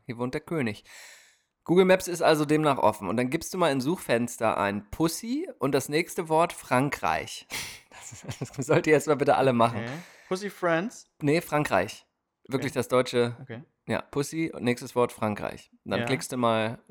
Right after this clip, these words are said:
Speaker 1: drauf.
Speaker 2: Pussy.
Speaker 1: Das
Speaker 2: Pussy.
Speaker 1: bringt dich dann an einen Ort.
Speaker 2: Nach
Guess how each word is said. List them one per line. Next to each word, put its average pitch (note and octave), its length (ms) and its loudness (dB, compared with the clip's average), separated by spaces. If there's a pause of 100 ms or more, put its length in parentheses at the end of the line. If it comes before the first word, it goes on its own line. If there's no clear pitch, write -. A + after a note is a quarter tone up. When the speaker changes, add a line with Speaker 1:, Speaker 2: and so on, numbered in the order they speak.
(120)
Speaker 1:
drauf. G3 380 2
Speaker 2:
Pussy. A#2+ 380 -8 (220)
Speaker 1:
Das A2+ 140 -6 (160)
Speaker 2:
Pussy. G3+ 160 -12
Speaker 1:
bringt D#3 240 2
dich D#3+ 100 2
dann D3 200 4
an B2+ 240 2
einen A#2+ 200 4
Ort. - 460 2 (200)
Speaker 2:
Nach C#3+ 120 -12